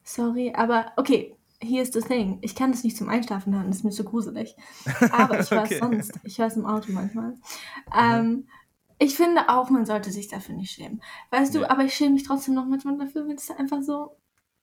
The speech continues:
Speaker 1: okay, höre ich drei Fragezeichen, seit ich drei Jahre alt bin? Ja.
Speaker 2: Mhm.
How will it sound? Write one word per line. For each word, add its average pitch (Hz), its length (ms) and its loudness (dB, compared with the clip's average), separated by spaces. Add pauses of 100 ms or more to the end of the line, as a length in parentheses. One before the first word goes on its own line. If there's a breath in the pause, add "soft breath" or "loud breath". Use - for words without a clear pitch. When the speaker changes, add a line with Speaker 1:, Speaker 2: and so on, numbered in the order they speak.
(260)
Speaker 1:
okay, 254 540 0
höre 220 160 0
ich 233 100 -4
drei 254 220 -4
Fragezeichen, 269 600 0
seit 269 220 2
ich 277 180 -2 (200)
drei 254 340 -2
Jahre 269 320 2
alt 277 200 -6
bin? 285 120 -2 (140)
Ja. 214 580 -2 (300)
Speaker 2:
Mhm. 151 360 -4